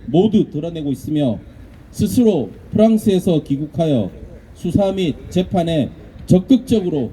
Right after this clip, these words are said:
임하였습니다. 송영길 대표는 도주할 이유도 증거를 인멸할 의사도 전혀 없으며 오히려 다툼의 여지가 많은 공소 사실에 대해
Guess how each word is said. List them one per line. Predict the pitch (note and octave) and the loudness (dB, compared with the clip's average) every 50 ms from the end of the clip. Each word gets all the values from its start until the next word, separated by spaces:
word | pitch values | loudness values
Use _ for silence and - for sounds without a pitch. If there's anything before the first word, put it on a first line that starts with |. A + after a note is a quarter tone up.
| A2+ B2 | -6 -4
임하였습니다. | C#3+ D3 D3+ D3+ D3+ C#3+ D3 - C#3+ A#2 G#2 F#2+ F2+ F2 F2 - - - - - - - - - - - - - - - - - | -2 -2 0 0 0 -2 -4 -4 -4 -2 -2 -2 -4 -6 -8 -12 -16 -18 -18 -18 -18 -18 -18 -18 -18 -18 -18 -18 -18 -18 -18 -4
송영길 | - - F3 F#3 G3+ G#3 G#3 G#3 G3 | 0 2 4 4 4 4 4 2 2
대표는 | E3+ F3+ - - - F#3 G3 G3 F#3 D3 A2 - - - - - - - | 0 0 2 4 2 2 2 -2 -2 -2 -4 -4 -8 -14 -20 -20 -10 -6
도주할 | - C3+ D3 C#3+ G3 G#3 G#3 G3+ F#3+ D3+ | -4 -2 -2 -2 -2 -2 0 0 -2 -2
이유도 | C#3 D3+ F3 F#3 - F3+ D3 A2 F2 - - - - - - - - - - - - | -2 0 0 4 4 4 4 4 0 -4 -12 -18 -20 -20 -20 -20 -20 -20 -20 -20 -14
증거를 | - - C#3 D3 D#3+ D#3+ G3 G#3+ G#3+ G#3 G3 G3 | -6 -2 -2 -2 -2 -2 0 2 2 2 4 4
인멸할 | A3+ A#3 A3+ G#3+ G3 F3+ E3 D3 | 6 6 6 6 4 2 0 0
의사도 | C#3 C3 - E3 D#3 D3 D#3 C3+ A2 - - - - - - | -2 -2 -2 -2 -2 -2 0 -2 -2 -4 -6 -14 -20 -20 -10
전혀 | - B2+ D#3+ F#3+ F#3+ F3 | -4 -4 -2 -2 0 0
없으며 | C#3 A2 - - D3 C#3 C#3 C#3 A#2+ G#2 F2+ - - - - - - - - - - - - - | -2 -2 -2 -2 0 2 2 2 2 0 -2 -6 -12 -18 -20 -20 -20 -20 -20 -20 -20 -20 -10 -6
오히려 | D3+ E3 F#3+ G3+ F#3 F#3+ F3+ D#3+ B2+ G2+ F2+ - - - - - - - | -4 -4 -2 -2 0 0 0 0 -2 -4 -6 -12 -18 -20 -20 -14 -8 -6
다툼의 | C3 C#3 - - - A#3+ A3+ G#3+ G#3+ F#3+ E3 | -4 -4 -2 2 4 6 8 8 6 4 2
여지가 | F3+ G3 F3+ G3 F3+ F3+ | 0 0 -2 -4 -4 -4
많은 | E3+ D#3+ D#3+ D#3+ E3 E3+ D#3 B2 G2+ - - | -2 -2 -2 -2 -2 -2 -4 -4 -6 -8 -6
공소 | - C3+ B2+ C#3 - - F#3+ | -4 -2 0 0 0 0 -2
사실에 | F#3 F#3+ F3+ D3 - F#3 F3 E3 | 0 0 0 0 2 0 0 2
대해 | C3+ C#3 C3+ C#3+ D3 C3 G2 | 2 2 2 2 2 0 -2